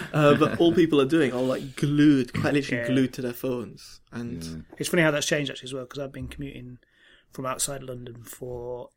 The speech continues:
Speaker 2: eight years, I think. And I remember it used to be books, and now
Speaker 1: Hmm.
Speaker 2: everybody has at least one, and usually more than one digital device
Speaker 1: Yeah.
Speaker 2: on
Speaker 3: Yeah.
Speaker 2: the go. Which is not necessarily a bad thing. It's just, it, it, it, in so much as it affects behaviour, it's interesting, I guess.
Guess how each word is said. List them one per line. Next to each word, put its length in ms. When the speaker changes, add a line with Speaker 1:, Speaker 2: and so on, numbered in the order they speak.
Speaker 2:
eight 580
years, 400
I 60
think. 460
And 100
I 60
remember 520
it 80
used 300
to 60
be 80
books, 720
and 100
now 200
Speaker 1:
Hmm. 160
Speaker 2:
everybody 420
has 140
at 100
least 240
one, 180
and 160
usually 300
more 220
than 160
one 280
digital 300
device 460
Speaker 1:
Yeah. 80
Speaker 2:
on 100
Speaker 3:
Yeah. 340
Speaker 2:
the 60
go. 140
Which 140
is 60
not 140
necessarily 320
a 40
bad 180
thing. 180
It's 100
just, 140
it, 240
it, 180
it, 200
in 100
so 120
much 140
as 100
it 80
affects 300
behaviour, 440
it's 180
interesting, 400
I 200
guess. 200